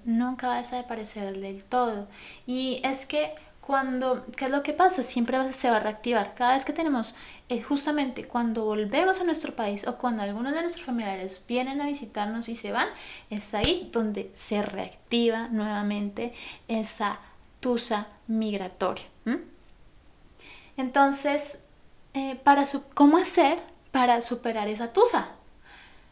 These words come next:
Que se puede estar manifestando en el hecho de llorar mucho, eh, cuando si regresas, si fuiste a visitar a tu familia y regresas, eh, hay como mucha depresión, mucho sentimiento de soledad los primeros días al llegar al nuevo país,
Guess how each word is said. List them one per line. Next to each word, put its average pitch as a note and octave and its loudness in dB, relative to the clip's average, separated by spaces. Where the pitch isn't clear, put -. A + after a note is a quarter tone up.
Que C4+ 2
se C#4+ 2
puede B3 6
estar B3 2
manifestando C4 -2
en A3 -6
el A3 -4
hecho G#3+ -6
de G#3 -4
llorar G3+ -2
mucho, A3+ 2
eh, A3 -4
cuando A#3 2
si A#3+ -4
regresas, A#3 0
si A#3 -12
fuiste - -8
a A3 -2
visitar G#3+ -6
a G#3+ -6
tu - -16
familia G#3+ -4
y G3+ -4
regresas, G#3+ -2
eh, A3+ 0
hay A3 -4
como A3+ -6
mucha G#3+ -6
depresión, G3+ -6
mucho G#3 -6
sentimiento G#3+ -6
de - -8
soledad G#3 -4
los G#3+ -4
primeros G3+ -4
días G#3+ -2
al G#3 -6
llegar G#3 -2
al G3 -4
nuevo G3+ -2
país, A3+ -4